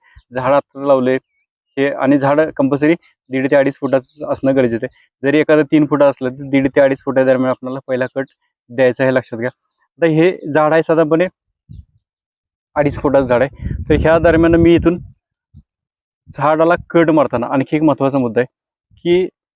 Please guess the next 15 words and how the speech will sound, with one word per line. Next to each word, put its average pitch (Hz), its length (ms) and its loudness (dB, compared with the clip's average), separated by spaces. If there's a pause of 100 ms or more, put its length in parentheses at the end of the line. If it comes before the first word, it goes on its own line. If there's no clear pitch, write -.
(720)
जे 165 100 2
डोळे 156 360 2
आहेत, 139 200 0 (840)
म्हणजे 131 180 -2
डोळे 127 260 2
म्हणजे 147 240 2
कुठं 156 300 0
जिथं 151 300 2
पानं 139 260 2
आहेत 123 140 0 (560)
त्या 160 160 2
पानाच्या 160 380 2
वर 160 160 4
एक 156 80 0
साधारणपणे 151 460 0